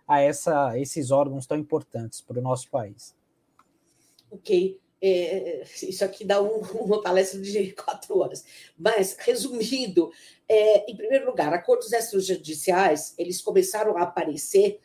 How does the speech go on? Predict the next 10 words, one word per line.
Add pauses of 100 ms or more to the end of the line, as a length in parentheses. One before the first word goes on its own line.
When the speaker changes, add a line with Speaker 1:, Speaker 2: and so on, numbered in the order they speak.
(340)
Speaker 2:
ah, (100)
por
essas
empresas,
principalmente
do
grupo
da
construção
civil,